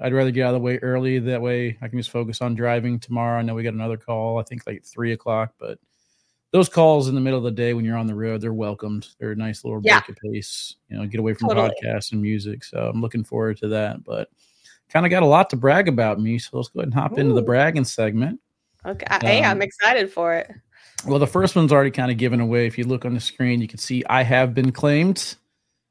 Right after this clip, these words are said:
Speaker 1: I've been talking about it for a while. The first team that gives me a hat, I will be their A C L team, you know,
Speaker 2: <laughs>
Speaker 1: biggest fan. So Jeremy Frazier this last weekend hooked it up with a Florida Freeze hat. So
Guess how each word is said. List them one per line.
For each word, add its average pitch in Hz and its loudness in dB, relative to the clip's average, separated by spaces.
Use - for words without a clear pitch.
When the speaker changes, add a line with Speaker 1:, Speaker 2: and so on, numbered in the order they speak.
Speaker 1:
I've 123 2
been 131 2
talking 139 2
about 135 0
it 131 -6
for 135 0
a 127 2
while. 131 0
The 131 0
first 127 -6
team 131 -2
that 123 -2
gives 123 -2
me 127 0
a 117 -2
hat, 135 0
I 123 0
will 123 -4
be 127 -4
their 127 -4
A 127 0
C 123 -6
L 120 0
team, 127 -2
you 127 0
know, 113 -2
Speaker 2:
<laughs> 113 -8
Speaker 1:
biggest 156 4
fan. 170 2
So 131 -2
Jeremy 131 -2
Frazier 127 0
this 127 -6
last 123 0
weekend 123 -2
hooked 120 -4
it 127 -2
up 117 -4
with 117 -8
a 110 -8
Florida 123 -6
Freeze 151 0
hat. 143 2
So 110 -4